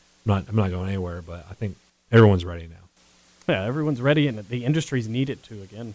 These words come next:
Speaker 2: continue. We're looking at revenue losses. I presented some of the numbers
Speaker 1: Mm-hmm.
Speaker 2: earlier before I brought you on, but
Speaker 1: Yeah, sports
Speaker 2: there's a lot of,
Speaker 1: industry.
Speaker 2: there's a lot of people that will benefit when
Speaker 1: Every-
Speaker 2: we can get this going safely.
Speaker 1: Everything needs it. Businesses, sports industries,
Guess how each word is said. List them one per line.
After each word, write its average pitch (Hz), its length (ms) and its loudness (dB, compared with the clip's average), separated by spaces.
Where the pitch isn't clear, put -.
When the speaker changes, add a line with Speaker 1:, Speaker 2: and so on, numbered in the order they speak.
Speaker 2:
continue. 107 440 -12
We're 101 120 -20
looking 113 280 -6
at 90 100 -14
revenue 110 300 -4
losses. 104 400 -8
I 104 40 -14
presented 107 420 -12
some 117 160 -12
of 101 100 -18
the 104 80 -10
numbers 104 520 -8
Speaker 1:
Mm-hmm. 92 280 0
Speaker 2:
earlier 120 440 0
before 104 240 -8
I 101 40 -10
brought 104 300 -10
you 104 120 -12
on, 110 180 -8
but 95 200 -18
Speaker 1:
Yeah, 98 180 2
sports 123 340 4
Speaker 2:
there's 120 220 0
a - 20 -6
lot 120 80 -6
of, 120 60 0
Speaker 1:
industry. 117 240 -2
Speaker 2:
there's 113 260 -8
a 107 40 -16
lot 113 320 -2
of 107 80 -6
people 113 300 -4
that 101 160 -16
will 107 100 -10
benefit 107 540 -10
when 120 100 0
Speaker 1:
Every- 117 140 6
Speaker 2:
we - 80 -10
can 117 100 -12
get 107 200 -18
this 107 120 -18
going 110 240 -10
safely. - 380 -6
Speaker 1:
Everything 98 380 4
needs 82 200 -16
it. - 160 -18
Businesses, 98 600 2
sports - 380 -4
industries, 90 640 -12